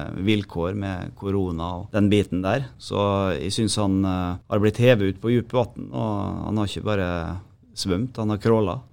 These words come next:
Det skal han, eh, være fornøyd med. Så er han jo en, eh, en fotballmann som har, eh,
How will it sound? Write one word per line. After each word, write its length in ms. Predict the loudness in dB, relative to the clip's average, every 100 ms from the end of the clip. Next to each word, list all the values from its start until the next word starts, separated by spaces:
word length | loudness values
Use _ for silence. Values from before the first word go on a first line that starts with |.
| -8
Det 120 | -6
skal 180 | -4 -2
han, 120 | -2
eh, 400 | -2 -4 -8 -2
være 180 | 2 2
fornøyd 360 | 4 4 4 2
med. 140 | -8 -12 _
Så 640 | -8 -4 -2 -2 -2 -6 -8 -8
er 100 | 2
han 120 | 4 4
jo 140 | 2
en, 220 | 2 2
eh, 340 | 2 2 0 -2 -8 -20 _ _ _
en 80 | 0
fotballmann 600 | 0 4 6 8 6 4 -2 -20
som 280 | -8 -4 0
har, 280 | 2 2 2
eh, 440 | 2 0 0 -2